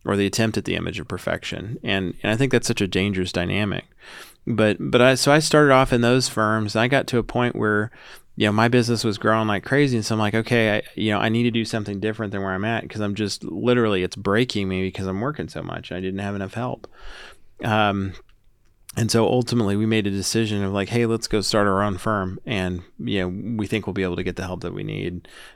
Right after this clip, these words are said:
with, you know, additional people on our team doing something else outside of, outside of this."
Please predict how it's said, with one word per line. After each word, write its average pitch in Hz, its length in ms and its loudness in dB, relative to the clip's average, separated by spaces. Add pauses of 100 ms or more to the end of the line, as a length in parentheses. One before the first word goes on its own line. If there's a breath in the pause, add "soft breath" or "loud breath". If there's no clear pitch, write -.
with, 95 320 -2
you 92 160 -4
know, 85 80 -2
additional 90 340 -2
people 92 260 -6
on 87 120 -2
our 87 100 -2
team 95 640 -4 (220)
doing 92 280 -2
something 92 320 -4
else 104 320 -6 (180)
outside 117 440 -4
of, 123 180 -6 (140)
outside 143 400 0
of 104 60 0
this." 90 360 -6